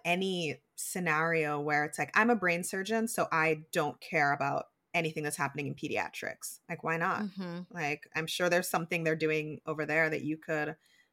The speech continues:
Speaker 1: adapt into your practice as well. <laughs>
Speaker 2: I was,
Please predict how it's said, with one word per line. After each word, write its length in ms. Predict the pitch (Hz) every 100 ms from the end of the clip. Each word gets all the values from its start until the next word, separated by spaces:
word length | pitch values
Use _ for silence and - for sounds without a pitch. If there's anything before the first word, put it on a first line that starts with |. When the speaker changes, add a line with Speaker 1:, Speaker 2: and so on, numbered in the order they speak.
| _ -
Speaker 1:
adapt 420 | 165 139 139 -
into 220 | 151 -
your 140 | 127 139
practice 560 | - 147 - 131 139
as 180 | 135 -
well. 560 | 131 170 156 160 180 -
<laughs> 2000 | 190 - - _ 269 - _ 254 - - _ _ _ _ _ _ - - - -
Speaker 2:
I 100 | 262
was, 300 | 320 403